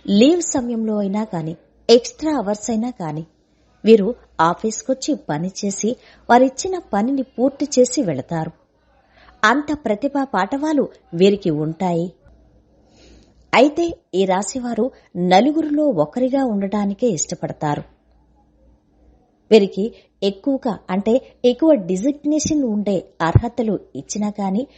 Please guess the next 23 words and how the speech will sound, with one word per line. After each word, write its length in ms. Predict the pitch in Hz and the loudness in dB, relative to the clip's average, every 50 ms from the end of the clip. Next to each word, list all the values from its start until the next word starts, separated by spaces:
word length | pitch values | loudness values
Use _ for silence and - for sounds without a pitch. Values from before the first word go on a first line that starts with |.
| _ _ - | _ _ 2
వీరు 280 | 226 247 247 233 165 - _ _ _ - | 4 4 4 4 2 -6 _ _ _ -4
అందులో 440 | 185 175 196 196 220 208 208 220 254 - - | -2 -2 -2 -2 -2 -2 -2 -4 -4 -4 -4
అంత 300 | 175 190 240 - - 277 | -4 -4 -4 -4 -6 -6
సమర్థవంతంగా, 960 | 262 - 233 214 226 269 - - - 262 254 226 202 - 208 202 190 190 160 - _ _ _ _ _ _ - | -4 -2 -2 -2 -2 -2 -4 -4 -6 -4 -4 -4 -4 -4 -4 -4 -2 -4 -4 -6 _ _ _ _ _ _ 2
అంటే 360 | 196 233 285 294 330 330 381 370 - - - _ - - | 2 2 2 2 0 -2 -2 -4 -12 -20 -20 _ -2 4
వీరి 180 | 247 269 269 | 4 4 4
కిందున్న 520 | 269 - - 277 285 311 359 359 339 311 285 | 4 0 -2 0 0 0 0 0 -2 -2 -4
పది 340 | 285 - 196 175 180 247 | -2 0 0 0 0 0
మందిని 440 | 247 254 262 254 240 269 240 269 285 - _ _ - - | -2 -4 -4 -4 -2 -2 -2 -2 -4 -4 _ _ -4 -2
వీరు 180 | 202 202 202 170 - - | 0 0 0 -2 -4 -2
కమాండింగ్ 680 | - 185 190 214 226 240 233 214 226 208 202 202 - - | 0 2 2 2 2 0 0 -2 -2 -4 -4 -6 -2 0
చేయలేరు. 440 | 185 175 202 220 226 226 208 160 - - _ _ _ _ _ _ _ _ _ _ _ _ _ _ _ _ _ _ _ - | 0 0 0 0 -2 -2 -4 -4 -6 -12 _ _ _ _ _ _ _ _ _ _ _ _ _ _ _ _ _ _ _ 2
వీరికి 420 | 196 196 196 196 - 190 226 370 - - _ _ - 196 | 2 2 2 2 2 0 0 0 -4 -12 _ _ 0 2
కమాండింగ్ 500 | 185 196 220 247 254 247 233 240 240 226 - - | 2 2 2 0 0 -2 -4 -4 -6 -4 -2 0
పవర్ 260 | 180 175 185 190 190 - - - - | 2 2 2 0 -4 -8 -12 -8 -4
ఉండదు. 440 | 185 196 214 262 277 - 180 - - _ _ _ _ _ _ _ _ _ _ _ _ _ _ _ _ _ _ - 180 | -2 0 0 0 0 -2 -2 -8 -8 _ _ _ _ _ _ _ _ _ _ _ _ _ _ _ _ _ _ -4 2
"మీరు 300 | 185 196 185 170 - - - - | 4 4 4 4 0 -2 -6 -6
అది 200 | 143 147 143 185 | -6 -4 -4 -4
చేయండి, 640 | 180 - 220 208 202 202 196 202 226 269 311 320 - - - | -2 0 0 0 2 2 0 2 2 0 0 -2 -6 -6 -4
ఇది 180 | 160 156 165 | -4 -4 -4
చేయండి, 540 | 185 - - 214 196 190 190 190 208 269 294 - _ _ _ _ - | -4 -2 0 0 0 0 0 0 -2 -4 -6 -8 _ _ _ _ 0
అలా 220 | 170 156 165 175 185 | 0 2 2 2 0
చేయండి, 540 | 185 - 220 202 202 202 202 202 269 294 | 0 -2 -2 0 0 0 0 0 0 -2